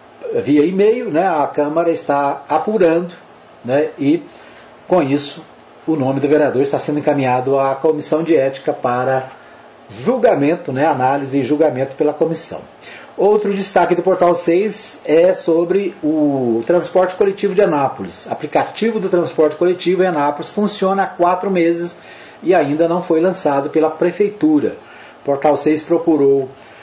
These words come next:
a arm, né, que é a agência reguladora do município, para saber quais são os entraves atuais que impedem facilitar a vida de mais de duzentos mil usuários que se deslocam de ônibus no município de Anápolis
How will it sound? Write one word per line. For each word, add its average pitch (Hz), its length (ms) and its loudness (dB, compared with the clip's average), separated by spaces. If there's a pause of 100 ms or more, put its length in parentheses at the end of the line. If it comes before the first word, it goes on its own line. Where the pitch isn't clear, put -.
(140)
a 120 760 -2 (360)
arm, 160 380 0
né, 160 160 0
que 147 180 -2
é 131 100 2
a 110 460 -2 (360)
agência 131 480 -2
reguladora 123 640 0
do 104 160 -10
município, 170 500 -4 (480)
para 190 160 4
saber 196 540 2
quais 202 400 0
são 196 500 0
os 175 320 -4
entraves 143 640 0
atuais 151 480 0
que 196 140 -2
impedem 170 420 0
facilitar 175 600 0
a 160 80 2
vida 165 280 0
de 180 200 -2
mais 160 420 -2
de 175 100 -4
duzentos 151 440 -6
mil 151 240 -2
usuários 139 760 0 (480)
que 170 100 0
se 185 180 -4
deslocam 160 560 2
de 170 140 0
ônibus 147 440 0
no 156 60 -4
município 151 400 -4
de 156 80 0
Anápolis 127 640 -2